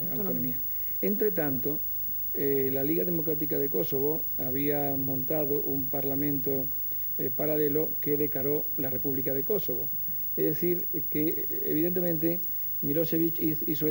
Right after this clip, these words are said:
Speaker 2: hizo eso por dos, mm, razones. Una, porque vio que el nacionalismo montaba y él quería apoderarse de la Liga de los Comunistas y al mismo tiempo, pues, eh, del poder real en,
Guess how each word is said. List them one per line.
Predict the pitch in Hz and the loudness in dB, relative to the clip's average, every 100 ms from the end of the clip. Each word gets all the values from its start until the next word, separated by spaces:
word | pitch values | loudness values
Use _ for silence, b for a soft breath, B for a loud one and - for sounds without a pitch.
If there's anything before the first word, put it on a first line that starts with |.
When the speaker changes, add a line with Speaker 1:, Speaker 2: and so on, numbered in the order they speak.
| 143 - | 2 2
Speaker 2:
hizo | 156 156 151 | 2 2 2
eso | 160 | 2
por | 147 135 | 0 0
dos, | 143 127 | 0 0
mm, | 127 123 120 123 - - - - - | -2 -2 -2 -4 -4 -4 -4 -6 -4
razones. | 127 165 151 - | -2 0 0 2
Una, | 185 196 185 | 2 2 2
porque | 165 147 | 2 2
vio | 147 165 160 | 4 2 2
que | 143 135 127 127 | -2 0 0 -2
el | 127 | -2
nacionalismo | 123 131 143 151 143 - - - | -2 -2 0 0 0 -2 -4 -2
montaba | 139 135 131 156 160 151 | -2 0 0 2 2 0
y | 135 | 2
él | 147 - - - | 2 2 -2 -4
quería | 131 147 143 | 0 2 2
apoderarse | 139 135 156 139 | 0 0 0 0
de | 131 | -2
la | 127 | 0
Liga | 143 | 0
de | 139 | 0
los | 139 | 0
Comunistas | 143 139 151 147 151 160 - B B B - | -2 0 -2 0 0 0 -2 B B B -2
y | 139 | 0
al | 143 | 0
mismo | 143 151 | 0 0
tiempo, | 143 139 147 | 0 0 0
pues, | 151 147 143 139 | 2 2 2 0
eh, | 127 123 - - - - - 139 139 | -2 -2 -4 -4 -4 -4 -4 -2 -4
del | 139 131 | -2 -4
poder | 135 143 139 | -2 -2 -2
real | 131 135 135 | -2 -2 -2
en, | 127 123 | -2 -4